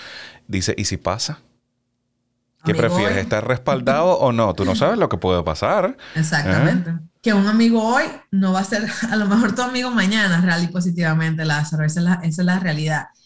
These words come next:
Speaker 2: Entonces, yo sí recomiendo que, que tengan esa cobertura. Hay una cosa, siempre es, eh, si, si usted tiene un mortgage en la casa suya, usted siempre va a tener seguro, porque cualquier compañía de mortgage, le, o sea, de, de hipoteca,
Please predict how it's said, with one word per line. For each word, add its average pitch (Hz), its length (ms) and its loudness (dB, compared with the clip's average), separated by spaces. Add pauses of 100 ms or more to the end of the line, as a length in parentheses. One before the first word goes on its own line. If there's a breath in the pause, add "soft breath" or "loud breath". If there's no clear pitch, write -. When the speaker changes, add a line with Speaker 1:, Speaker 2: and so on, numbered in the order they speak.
(160 soft breath)
Speaker 2:
Entonces, 190 480 2
yo 190 120 0
sí 196 220 -2
recomiendo 196 760 -2
que, 170 560 -2
que 165 100 -2
tengan 175 400 0
esa 185 220 0
cobertura. 156 560 -2 (200 loud breath)
Hay 240 160 2
una 285 180 2
cosa, 185 260 2
siempre 202 340 -2
es, 226 180 -2
eh, 185 260 -2
si, - 520 -4
si 226 180 -2
usted 226 220 -4
tiene 320 200 -6
un 233 160 6
mortgage 226 500 -2
en 220 80 -2
la 202 120 -2
casa 226 360 -4
suya, 277 380 -8 (280 loud breath)
usted 208 220 -2
siempre 240 260 0
va 208 100 2
a 180 60 -2
tener 180 300 2
seguro, 143 460 -6
porque 156 440 -6 (140)
cualquier 165 400 -2
compañía 202 500 0
de 180 100 2
mortgage, 214 540 0 (300 loud breath)
le, 190 180 2
o 175 200 0
sea, 170 180 0
de, 156 380 -2
de 156 320 0
hipoteca, 165 640 -4